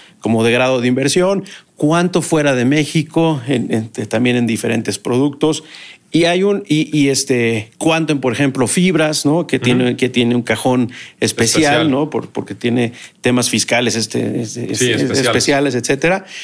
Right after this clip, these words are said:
Speaker 1: Y lo mismo hay también un cajón específico para alter-, alternativos, ¿no? Este, con otra vez esta idea de que,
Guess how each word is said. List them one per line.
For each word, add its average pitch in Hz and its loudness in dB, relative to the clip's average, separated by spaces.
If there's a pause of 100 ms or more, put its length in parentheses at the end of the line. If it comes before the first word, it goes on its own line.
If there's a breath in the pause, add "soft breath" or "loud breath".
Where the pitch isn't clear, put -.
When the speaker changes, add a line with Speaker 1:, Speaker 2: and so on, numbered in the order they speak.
(160 loud breath)
Speaker 1:
Y 175 2
lo 185 2
mismo 202 2
hay 196 2
también 185 2
un 190 2
cajón 175 0
específico 143 -2
para 143 0
alter-, 147 -2
alternativos, 139 -2
¿no? 214 -4 (360 loud breath)
Este, - -2
con 165 0
otra 135 0
vez 135 2
esta 139 0
idea 143 2
de 135 0
que, 110 -2